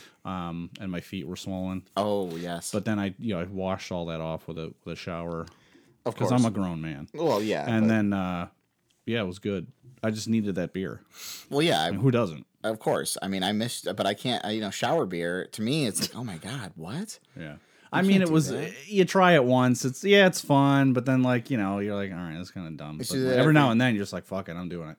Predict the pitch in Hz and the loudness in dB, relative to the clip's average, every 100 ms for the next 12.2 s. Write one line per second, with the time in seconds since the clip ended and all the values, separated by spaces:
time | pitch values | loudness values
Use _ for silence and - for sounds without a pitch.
0 | _ 123 127 127 151 139 117 139 - 127 | _ -8 -2 0 0 2 0 0 -4 -10
1 | - 131 127 110 110 110 98 101 135 85 | -6 -4 -2 -2 -4 -4 -4 -6 -4 -4
2 | 82 85 85 98 104 101 - 95 107 104 | -4 -6 -6 -6 -4 -4 -2 0 0 -2
3 | 98 92 110 98 85 87 85 95 104 82 | -2 -2 -2 -4 -6 -8 -8 -6 -6 -4
4 | 78 87 - - 131 127 123 120 107 98 | -4 -4 -6 0 2 4 4 4 2 0
5 | 98 95 113 98 90 82 87 175 110 139 | -2 -2 -2 -2 -2 -2 0 0 0 0
6 | 165 98 - 233 87 80 113 - 110 135 | 0 0 0 0 0 0 -2 -2 -2 -4
7 | 120 85 107 - - 185 - 113 117 117 | -4 -2 -2 -4 -6 -8 -2 0 2 2
8 | 113 113 - - 117 127 135 131 113 123 | 0 -6 -12 -6 -2 0 0 0 2 2
9 | 123 123 113 117 110 107 - 101 101 95 | 2 0 0 2 0 0 0 -2 -2 -2
10 | 90 90 - _ _ _ _ - 110 - | -6 -10 -14 _ _ _ _ -20 -20 -20
11 | _ _ _ 110 104 - 73 65 117 104 | _ _ _ -12 -12 -12 -14 -10 -8 -6
12 | 98 95 | -6 -10